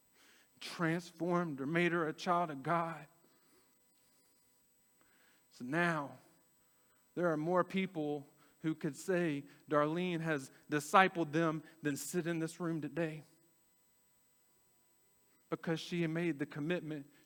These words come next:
to grow. I've seen the glory of God when the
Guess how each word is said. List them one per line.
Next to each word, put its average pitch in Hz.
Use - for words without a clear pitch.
to 156
grow. 147
I've 240
seen 247
the 196
glory 175
of 151
God 180
when 170
the 156